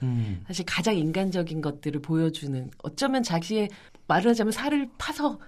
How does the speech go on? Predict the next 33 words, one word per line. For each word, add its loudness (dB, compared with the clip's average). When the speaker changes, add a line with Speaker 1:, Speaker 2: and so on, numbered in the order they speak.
Speaker 2:
<gasps> -4
그 -2
만들어내는 2
연기라는 0
걸 -4
보고 -8
있으면 -6
정말 -2
약간 -2
신기의 -4
사람들 -6
같다는 -2
Speaker 1:
어. -2
Speaker 2:
생각을 -6
해요. -4
저는 -2
여전히 0
이렇게 -2
배우라는 2
존재들을 -4
굉장히 -4
존경스럽게 0
생각을 -2
하는데 -4
그렇기 -6
때문에 -2
어린, 2
어린 2
시절부터 -4
사실은 -6
근데 -2
Speaker 1:
음. -6
Speaker 2:
팬질? -4